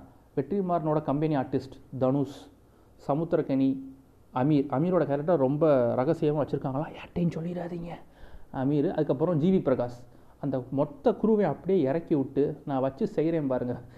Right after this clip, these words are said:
இவர் வச்சா ஹிட் காம்போ கொடுக்குற, இப்ப பாரு" அப்படின்ட்டு மொத்தத்தையும் கூட்டு வந்து வச்சு செஞ்சு அனுப்பிச்சிருக்காரு. அதெல்லாம் போக படத்துல ஒரே ஒரு ஆறுதல் அப்படின்னு சொன்னோம்னா ஜி வி பிரகாஷோட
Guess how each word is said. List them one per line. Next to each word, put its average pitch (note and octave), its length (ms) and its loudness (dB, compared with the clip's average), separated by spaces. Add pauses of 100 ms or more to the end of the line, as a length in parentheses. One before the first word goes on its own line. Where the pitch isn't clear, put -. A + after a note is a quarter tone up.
(180)
இவர் D3 320 2
வச்சா D3+ 40 -16
ஹிட் E3+ 280 -2
காம்போ E3+ 400 0
கொடுக்குற, F3+ 320 0
இப்ப C3 300 2
பாரு" E3 300 -2
அப்படின்ட்டு C#3 480 -2
மொத்தத்தையும் F#3 640 -4
கூட்டு E3+ 280 -2
வந்து C#3+ 280 0
வச்சு C3+ 360 -4
செஞ்சு D3 180 -4
அனுப்பிச்சிருக்காரு. B2 500 -4 (760)
அதெல்லாம் F3 360 -2
போக E3 320 2 (380)
படத்துல D3+ 400 2
ஒரே D3 180 2
ஒரு F#3+ 160 2
ஆறுதல் D3+ 460 2
அப்படின்னு C#3+ 380 -2
சொன்னோம்னா C#3 300 -2
ஜி D#3+ 240 0
வி G3 40 -4
பிரகாஷோட C3 600 -2